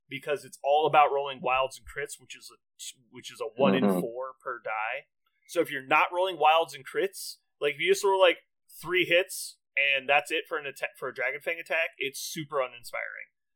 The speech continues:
Speaker 1: But if you start landing those wilds and those crits, she can spike super high on damage. Like, she can,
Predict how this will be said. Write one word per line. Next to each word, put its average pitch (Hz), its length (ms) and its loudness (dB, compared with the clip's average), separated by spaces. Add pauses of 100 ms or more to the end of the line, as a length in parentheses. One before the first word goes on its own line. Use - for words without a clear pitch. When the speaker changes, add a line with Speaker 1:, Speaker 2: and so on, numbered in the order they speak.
(160)
Speaker 1:
But 151 120 0
if 147 100 -6
you 143 80 -10
start 170 380 2
landing 160 280 -6
those 147 220 -4
wilds 135 320 -2
and 131 80 -20
those 120 180 -14
crits, - 460 -6 (220)
she - 280 -4
can 143 220 -2
spike - 540 0
super - 640 -8
high 110 260 -2
on 98 160 -16
damage. - 340 -14
Like, 113 100 -18
she 190 180 -10
can, 156 220 -2